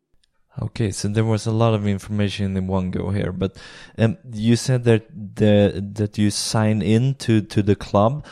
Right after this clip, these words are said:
so that means that if you have ordered something on the phone and then you step into the shop in, in Stockholm, or we have one in Malmö also too, that they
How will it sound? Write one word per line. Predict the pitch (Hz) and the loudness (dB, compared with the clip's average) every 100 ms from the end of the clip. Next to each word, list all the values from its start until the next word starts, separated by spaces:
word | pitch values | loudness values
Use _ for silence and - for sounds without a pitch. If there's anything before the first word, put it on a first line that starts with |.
| - - | -20 -16
so | - | -6
that | 107 110 - | -2 0 0
means | 110 110 107 - | 0 2 -2 0
that | 107 101 - | 0 0 -2
if | 104 107 - | -2 -2 2
you | 104 | 2
have | 101 - | 2 0
ordered | 101 104 113 113 113 110 | 4 6 6 6 0 0
something | - 113 104 - 104 98 - | -4 -4 -4 0 0 0 0
on | 101 | -2
the | 95 | 0
phone | 95 - 101 95 107 120 - | -2 2 4 4 4 2 -2
and | 107 98 95 85 | 0 0 -2 0
then | 95 95 | -2 0
you | 92 | -2
step | 92 - 98 - | -4 -2 -4 -2
into | 98 95 - | -2 -2 -4
the | 95 92 | -4 -2
shop | - 98 104 - | -2 -2 -2 0
in, | 95 92 - - - - | 0 0 -6 -20 -20 -8
in | 98 | -8
Stockholm, | 95 - 101 - 104 | -6 -4 -4 -2 0
or | 101 90 - - | 2 0 -2 -2
we | 98 | -2
have | 139 165 | 0 -2
one | 120 98 | 0 0
in | 92 | 0
Malmö | 95 117 113 107 | 0 0 2 2
also | 113 101 87 | 0 -2 -8
too, | 82 - 90 90 _ _ _ _ _ - | -10 -8 -8 -8 _ _ _ _ _ -8
that | 110 104 113 - | -4 2 0 0
they | 107 107 107 104 101 104 | -4 4 4 4 2 -2